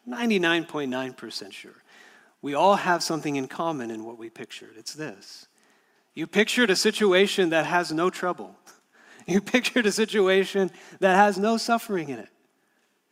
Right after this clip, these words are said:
and does not require of you any courage or risk to enter into those things. No one's joy and fantasy dream includes <laughs> those things,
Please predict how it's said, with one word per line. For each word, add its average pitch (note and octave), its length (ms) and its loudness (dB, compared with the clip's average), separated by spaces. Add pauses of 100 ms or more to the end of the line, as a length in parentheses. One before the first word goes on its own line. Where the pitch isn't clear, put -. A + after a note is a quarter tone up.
(140)
and F3 160 -2
does F#3 180 4
not G#3+ 240 6
require G#3+ 540 6
of F#3+ 160 2
you F#3 100 6
any F#3 200 6
courage F#3+ 640 0 (540)
or C3+ 220 -8
risk C3 520 -10 (1400)
to - 100 -16
enter B2 300 -12
into C3 260 -10
those G2 240 -16
things. G#2+ 460 -20 (1000)
No B3 160 0
one's C#4 280 4
joy G#3 320 4
and F3+ 120 2
fantasy G3 400 2
dream D#3+ 320 0
includes G3 480 -2
<laughs> - 120 -2
those A3 200 2
things, A3+ 580 0